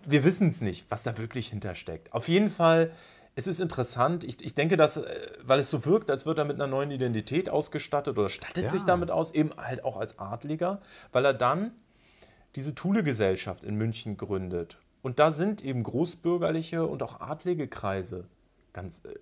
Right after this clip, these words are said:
Speaker 1: stark drin. Und ich glaube, dass man in dieser Zeit, ohne jetzt ein von Sebottendorf zu sein, so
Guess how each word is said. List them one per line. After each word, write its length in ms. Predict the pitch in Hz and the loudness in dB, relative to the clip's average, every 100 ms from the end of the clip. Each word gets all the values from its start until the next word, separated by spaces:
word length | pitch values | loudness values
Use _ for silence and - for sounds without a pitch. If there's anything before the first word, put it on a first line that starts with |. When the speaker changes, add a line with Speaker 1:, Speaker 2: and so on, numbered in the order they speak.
| - - | -18 -16
Speaker 1:
stark 540 | - - 101 104 - _ - | -14 -12 -10 -12 -14 _ -14
drin. 320 | - 90 95 95 | -10 -4 -4 -2
Und 120 | 98 | -4
ich 140 | 117 | -4
glaube, 580 | 110 101 143 156 143 139 - - - _ _ | 6 8 8 8 6 2 -8 -20 -20 _ _
dass 260 | - 113 123 | -6 -4 -2
man 120 | 160 | -2
in 120 | 139 | 0
dieser 360 | 127 147 170 147 | -2 2 4 4
Zeit, 720 | - 120 123 143 143 - - _ _ _ | 0 -2 0 0 -2 -8 -18 _ _ _
ohne 280 | - 131 127 | -10 -4 0
jetzt 200 | 120 - | 0 0
ein 160 | 110 | -8
von 440 | 101 - - 127 135 | -8 -12 -10 -6 -4
Sebottendorf 720 | 107 110 - - 120 107 107 | -2 -2 -4 -8 0 2 2
zu 120 | - | -2
sein, 540 | 101 92 95 104 101 98 | -4 -2 2 2 0 -2
so 340 | 98 101 95 | -2 0 0